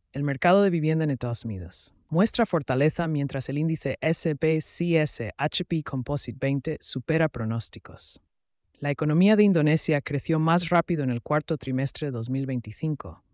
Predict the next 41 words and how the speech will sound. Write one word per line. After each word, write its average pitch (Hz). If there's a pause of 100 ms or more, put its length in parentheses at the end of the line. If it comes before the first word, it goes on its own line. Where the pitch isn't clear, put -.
(160)
dice 143
ministro 131
de 117
Finanzas. - (520)
La 151
tasa 220
de 214
desempleo 165
en 160
España 143
cae 156
por 139
debajo 139
del 131
diez 160
por 143
ciento 156
por 117
primera 139
vez 156
desde 123
dos 107
mil 120
ocho. - (320)
La 143
impresionante 165
subida 175
del 143
oro 156
continúa 139
más 143
allá 147
de 151
cinco 135
mil 151
doscientos 127
ante 123
la 113
caída 113
del 101
dólar. 104